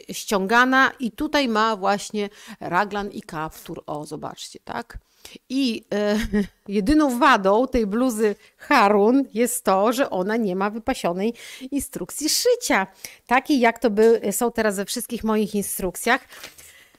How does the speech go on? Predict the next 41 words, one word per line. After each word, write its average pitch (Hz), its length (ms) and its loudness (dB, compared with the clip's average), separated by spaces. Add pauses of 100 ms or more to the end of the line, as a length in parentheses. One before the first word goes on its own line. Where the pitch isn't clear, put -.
(140)
dlatego 254 520 2
że 233 360 4
ona 233 240 2
była 220 200 2
robiona 214 380 4
wieki, 320 500 2
wieki, 262 420 -2
wieki 240 380 -2
temu 247 440 2
i 214 120 -6
wtedy 220 360 -2
jeszcze 208 420 0
tego 202 400 -4 (220)
nie 196 120 0
było. 175 420 2
I - 100 -12
teraz 214 260 -2
chyba 190 200 -4
jest 185 120 -4
dobry 190 240 -2
czas, 185 320 -8
żeby 180 200 -6
tą 180 120 -6
bluzę 175 340 -4
jeszcze 175 220 -10
raz 175 220 -6
uszyć - 380 -8
i 202 80 -8
zrobić 180 320 -4
wam 175 160 -6
do 170 100 -14
tego 302 180 -2
jakiś - 320 -2
filmik 214 460 -2 (760)
albo, 208 420 4 (800)
albo, 190 580 0
nie 190 160 -2
wiem, 165 160 -6
filmik 233 340 -2
albo 190 200 -2
instrukcję 190 500 -6